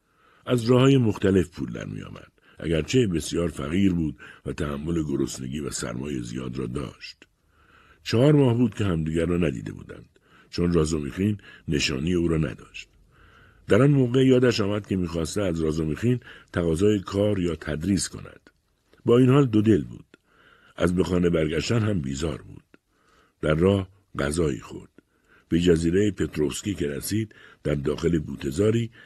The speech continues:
از ناتوانی روی علف‌ها افتاد و خوابش برد. در خواب زمان هفت سالگیش را دید که همراه پدرش بود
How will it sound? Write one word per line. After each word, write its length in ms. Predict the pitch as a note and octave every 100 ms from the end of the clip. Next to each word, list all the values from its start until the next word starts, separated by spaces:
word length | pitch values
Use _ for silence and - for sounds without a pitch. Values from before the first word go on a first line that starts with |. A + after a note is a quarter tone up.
| - -
از 220 | D2+ D2+
ناتوانی 640 | D2+ C2+ C2+ C#2 D2+ D#2+
روی 180 | D#2+ D#2
علف‌ها 460 | C#2+ B1+ G#1+ - E2+
افتاد 540 | C2 - E2+ G2+ - _ -
و 80 |
خوابش 420 | - D2 - - -
برد. 240 | - - _ _ _ _ _ _ _
در 100 | F#2+
خواب 360 | F#2 A2+ B2+ B2 _ _ - -
زمان 360 | G2 A2 C3+
هفت 320 | B2+ G#2+ F2
سالگیش 580 | - E2+ E2 F2 A2 F#2+
را 80 | G2+
دید 280 | F2+ F2+ D#2 - -
که 100 | -
همراه 380 | E2+ D#2+ E2 E2+
پدرش 480 | D#2+ D2+ F2+ G2 -
بود 260 | F2 E2